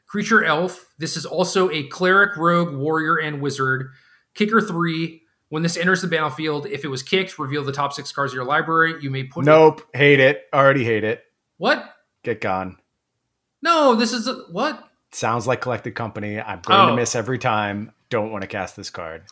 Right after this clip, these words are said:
Speaker 1: You may put a <laughs> card that shares a creature type with it from among them into your hand. Put the rest on the bottom of your library, random order. Uh, body's not good. Kicker is expensive. Brian's gonna whiff anyway.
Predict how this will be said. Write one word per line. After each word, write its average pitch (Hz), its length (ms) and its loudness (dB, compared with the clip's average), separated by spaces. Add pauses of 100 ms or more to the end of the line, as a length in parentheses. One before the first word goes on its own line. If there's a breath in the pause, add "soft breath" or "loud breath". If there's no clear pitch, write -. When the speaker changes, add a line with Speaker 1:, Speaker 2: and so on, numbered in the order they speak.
(180)
Speaker 1:
You 160 100 -2
may 190 140 4
put 214 280 4
a 202 200 4
<laughs> - 240 -8
card 208 340 2
that 185 80 -2
shares 196 240 4
a 180 60 -2
creature 185 240 -4
type 196 260 4 (400 soft breath)
with 170 220 -4
it 190 180 4
from 165 260 0
among 160 280 0
them 170 160 0
into 156 160 -6
your 143 160 -4
hand. 160 280 -4
Put 156 100 -10
the 139 60 -6
rest 143 180 -2
on 147 60 -4
the 135 60 -4
bottom 131 240 0
of - 0 -
your 131 80 -6
library, 127 320 -4
random 123 320 -8
order. 160 320 -2 (540 loud breath)
Uh, 151 260 4 (140)
body's 214 360 4
not 220 280 4
good. 175 500 0
Kicker 185 380 0
is 180 160 2
expensive. 151 800 -4 (100)
Brian's 170 460 2
gonna 175 180 0
whiff 156 260 -2
anyway. 135 640 -4